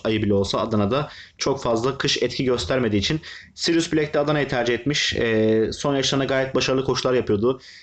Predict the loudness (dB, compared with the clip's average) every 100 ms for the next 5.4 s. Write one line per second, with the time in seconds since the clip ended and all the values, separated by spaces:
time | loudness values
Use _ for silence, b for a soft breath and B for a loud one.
0 | B -6 -2 0 0 0 0 0 2 2
1 | 2 0 0 0 2 2 2 0 0 2
2 | 2 2 2 2 0 -2 B B B B
3 | -2 0 2 0 0 2 0 0 -4 -2
4 | -2 0 0 0 0 2 2 0 0 0
5 | 0 0 -4